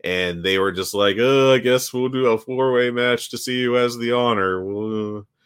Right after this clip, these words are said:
and, and I think, you know, the reporting was someone got fired at that point in time for doing such a bad job of setting it up.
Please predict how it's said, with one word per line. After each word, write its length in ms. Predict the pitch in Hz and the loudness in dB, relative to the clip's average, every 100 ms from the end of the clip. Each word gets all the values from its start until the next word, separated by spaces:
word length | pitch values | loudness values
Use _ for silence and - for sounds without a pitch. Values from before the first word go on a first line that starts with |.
| _ _ _ | _ _ _
and, 300 | 90 98 98 | 0 2 2
and 260 | 85 113 110 | 2 2 4
I 120 | 110 | 0
think, 260 | - 131 147 - - | 2 0 0 -10 -6
you 100 | 113 | 0
know, 140 | 107 | 2
the 80 | 104 | 2
reporting 480 | 104 - 101 113 110 | 0 0 0 0 0
was 260 | 101 104 | 0 0
someone 220 | - 98 107 | -4 -4 -2
got 180 | 123 | -2
fired 400 | - 101 120 135 | 0 2 4 4
at 60 | 107 | 4
that 180 | 104 - | 0 0
point 160 | 101 | -4
in 60 | 95 | -4
time 340 | 101 90 101 | -2 -2 -2
for 300 | - 95 92 | -4 -2 -2
doing 320 | 92 92 104 98 | 0 -2 -2 -2
such 260 | 98 - | -6 -6
a 60 | 90 | -2
bad 260 | 92 92 | 0 0
job 240 | 95 95 95 | 2 0 0
of 60 | |
setting 300 | - 90 87 | -6 -6 -6
it 100 | 90 | -4
up. 240 | 123 175 | -4 -4